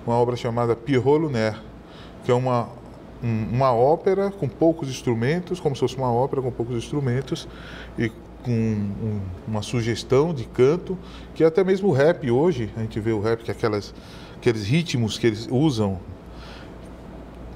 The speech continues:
que falam, "Não, nós revolucionamos porque nós temos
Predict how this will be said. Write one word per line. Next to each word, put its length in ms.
que 120
falam, 180
"Não, 160
nós 220
revolucionamos 840
porque 320
nós 180
temos 640